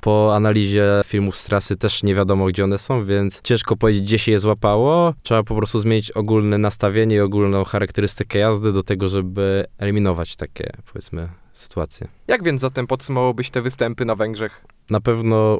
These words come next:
Speaker 1: pozytywnie pod względem prędkości jazdy i możliwości moich, ale ostateczny wynik nie był taki, jakiego byśmy się spodziewali po pierwszej rundzie szutrowej. Pomimo znacznie szybszego tempa nie udało nam się wygrać, ale cała czołówka w naszej klasie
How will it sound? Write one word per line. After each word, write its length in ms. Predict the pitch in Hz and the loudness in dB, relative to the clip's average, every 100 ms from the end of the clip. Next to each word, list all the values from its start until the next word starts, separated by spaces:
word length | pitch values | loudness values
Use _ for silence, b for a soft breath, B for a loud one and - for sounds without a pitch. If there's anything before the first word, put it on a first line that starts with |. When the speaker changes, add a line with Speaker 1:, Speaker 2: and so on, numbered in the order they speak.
| - | 0
Speaker 1:
pozytywnie 840 | 113 107 104 107 104 104 107 104 98 | 0 2 2 0 0 -2 2 2 0
pod 120 | 101 | -4
względem 500 | 107 107 101 101 98 | 0 0 2 0 0
prędkości 520 | 104 98 113 101 107 | -2 0 0 0 0
jazdy 380 | 104 117 123 151 151 147 | 2 2 0 0 2 2
i 220 | 113 110 | 2 2
możliwości 800 | 107 104 98 101 101 - - 107 | 2 0 0 -2 -2 -2 -2 0
moich, 420 | 110 110 135 160 - | 2 2 2 0 -4
ale 560 | - 104 107 110 113 113 | -2 2 4 4 4 2
ostateczny 520 | 107 113 110 - 113 | 0 0 0 0 0
wynik 380 | 110 110 107 - | 2 2 0 2
nie 140 | 117 | 2
był 240 | 101 104 95 | 4 2 2
taki, 260 | 95 - | -2 -4
jakiego 260 | 98 - 101 | -2 2 2
byśmy 220 | 98 101 | 2 2
się 100 | 101 | 0
spodziewali 520 | - 98 101 104 95 | 0 -2 2 2 2
po 100 | 95 | 0
pierwszej 280 | 95 104 107 | -2 0 2
rundzie 220 | 101 98 | 0 0
szutrowej. 640 | 95 98 104 107 123 135 143 | -2 -4 -2 0 2 2 0
Pomimo 540 | - 104 107 104 101 101 | 0 2 2 2 0 -2
znacznie 400 | 98 113 - 101 | 0 0 0 -2
szybszego 420 | - - 104 98 | -4 -2 -2 -2
tempa 340 | 92 104 98 | 0 -2 0
nie 160 | 98 98 | 0 0
udało 300 | 95 92 95 | 0 2 2
nam 160 | 95 95 | 0 -2
się 320 | - 98 92 | -2 -2 -2
wygrać, 440 | 98 110 143 151 - | -2 -2 -2 -2 -4
ale 600 | 104 107 113 113 113 110 | 0 2 4 4 4 4
cała 260 | 107 123 117 | 2 2 2
czołówka 460 | - 120 113 - 104 | 2 0 0 -2 0
w 40 | |
naszej 260 | 107 - 107 | 0 -2 -2
klasie 460 | 113 110 - 113 | 0 0 2 2